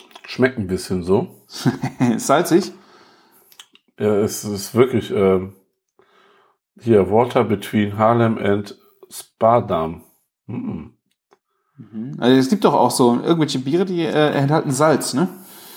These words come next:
Speaker 1: Naja, das ist aber nicht salzig. Also es
Speaker 2: Ich muss jetzt nochmal unsere Schlaumeier, äh, vielleicht können die es nochmal schreiben. Ich glaub, es ist ein Spa-, nee, es gibt, äh, Wasser. Es gibt, glaub ich, ein ganz krasses spanisches Wasser, was unheimlich hohen Natriumgehalt hat, dass du wirklich schmeckst.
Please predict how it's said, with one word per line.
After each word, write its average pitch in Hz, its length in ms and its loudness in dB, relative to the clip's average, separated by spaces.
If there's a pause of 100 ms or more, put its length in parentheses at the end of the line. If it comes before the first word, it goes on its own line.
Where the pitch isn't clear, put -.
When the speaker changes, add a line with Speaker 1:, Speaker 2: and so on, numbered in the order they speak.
(220)
Speaker 1:
Naja, 95 200 2
das 110 160 0
ist 143 100 -4
aber 95 120 2
nicht 92 160 -4
salzig. 87 560 -2 (280)
Also 90 220 -2
es 87 80 -10 (1400)
Speaker 2:
Ich - 120 -20
muss 156 120 -6
jetzt 139 180 -2
nochmal 131 260 2
unsere 120 300 -4
Schlaumeier, 160 800 4
äh, 147 120 -2
vielleicht 139 320 -4
können 143 120 -4
die 135 80 -4
es 135 100 -6
nochmal 135 160 -4
schreiben. 127 180 -6
Ich - 100 -12
glaub, - 160 -12
es - 120 -12
ist 143 160 -12
ein - 140 -14
Spa-, - 400 -14 (340)
nee, 139 80 2
es 139 120 0
gibt, - 200 -6
äh, 123 340 0
Wasser. 208 680 2 (200)
Es - 80 -20
gibt, 135 180 -12
glaub 135 100 -6
ich, 131 80 -4
ein 131 60 -2
ganz 151 160 -4
krasses 143 300 -4
spanisches 151 560 -2
Wasser, 180 460 2
was 147 240 -2
unheimlich 156 580 -4
hohen 156 220 0
Natriumgehalt 180 840 -2
hat, 185 100 -4
dass - 120 -6
du 113 180 2
wirklich 127 260 -2
schmeckst. - 500 -6